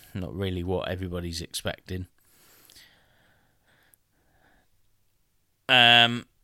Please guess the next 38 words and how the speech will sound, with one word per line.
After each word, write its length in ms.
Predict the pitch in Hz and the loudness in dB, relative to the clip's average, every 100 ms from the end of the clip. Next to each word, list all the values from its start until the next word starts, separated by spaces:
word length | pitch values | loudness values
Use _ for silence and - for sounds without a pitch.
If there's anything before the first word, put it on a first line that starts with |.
| _ | _
so 200 | - 185 | 0 4
as 120 | 190 160 | 6 4
I 40 | |
said, 360 | 143 165 156 - - - | 6 8 8 4 -8 -6
not 160 | - | -6
the 80 | 117 | -6
greatest 600 | - 123 127 120 113 - - | 2 6 6 2 -4 -6 -8
Monday 300 | 107 117 117 | -4 0 2
Night 220 | 117 110 | 2 0
Raw 280 | - 113 117 | 0 2 4
I've 180 | 107 107 | 4 2
ever 220 | 107 107 | 0 0
seen. 420 | - 113 113 117 117 _ _ _ _ _ _ _ - | -2 -2 -2 -2 -8 _ _ _ _ _ _ _ -8
Um, 380 | 101 101 101 - _ _ _ _ _ _ - - | -4 -4 -4 -10 _ _ _ _ _ _ -12 -6
I 100 | 123 | -4
do 280 | - 156 | 6 6
think 320 | 156 165 135 85 | 8 4 0 -2
we're 140 | 123 | -2
wait-, 320 | 113 127 - | 0 -2 -2
just 240 | - 135 - | -4 -2 2
waiting 260 | 123 87 | 0 0
for 260 | 113 113 107 | -2 -2 -2
Survivor 440 | - 107 107 104 | -4 -2 -2 -2
Series 480 | 95 101 98 95 - | -2 -2 -2 -2 -6
to 340 | - 95 95 - - | -8 -8 -8 -10 -2
get 120 | 101 | -2
out 180 | 98 62 | -2 -4
of 60 | |
the 80 | 92 | -4
way 360 | 92 98 98 - - - - _ | -2 -2 -2 -6 -18 -20 -20 _
so 140 | - 95 | -8 -6
we 60 | |
can 160 | 87 98 | -4 -2
move 280 | 110 117 98 | 2 2 0
some 160 | - | -4
stories 540 | 101 - 107 104 101 95 | -6 -2 0 0 0 -4
along, 440 | 98 98 98 95 | -4 -2 -2 -4
and, 140 | 87 | -8